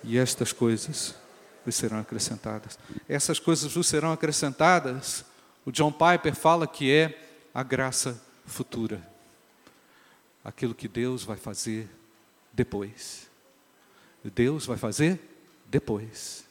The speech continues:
Amém, amados? "Vos serão acrescentadas depois." Hoje é a primeira, é a primeira palavra do versículo. "Buscai,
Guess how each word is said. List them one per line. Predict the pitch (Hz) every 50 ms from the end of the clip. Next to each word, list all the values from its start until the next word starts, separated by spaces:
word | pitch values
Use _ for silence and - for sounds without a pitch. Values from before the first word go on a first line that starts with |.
| _ _ _ _ _
Amém, | - 120 143 196 226
amados? | 175 120 113 107 - - - - - - - - - _ _ - - - _ _ _ _ _ _ _ _ _ _ _ _
"Vos | - - - 117 104
serão | - - 110 101 123 143 156 -
acrescentadas | 131 131 - 143 131 - 131 117 - 104 101 - - - - _ _ _ _ - 113 107 -
depois." | 185 208 - - 127 117 113 110 90 - - - - - - - _ _ _ _ _ _ _ _ _ _ _ _ _ _ _ _ _ _ - 135
Hoje | 147 190 190 135 - - 123 107 90 90 - - - - - _ _ _ _ _ _ _ _ _ _ _ _ _ _ _ _ _ _ _ _ _ _ _ _ _ _
é | - 147 151
a |
primeira, | 147 - 147 131 139 151 165 170 165 - - -
é | 131
a | 131
primeira | - - 127 131 147 156 156
palavra | - 151 135 123 110 104 101 - 127 110 101 104 _ _ _ _ _ _ _ _ _ _ _ _ -
do | 104 98
versículo. | - 110 95 - - 113 98 - - - - _ - - _ _ _ _ _ _
"Buscai, | - 104 - - - - - - - 135 120 117 104 92 90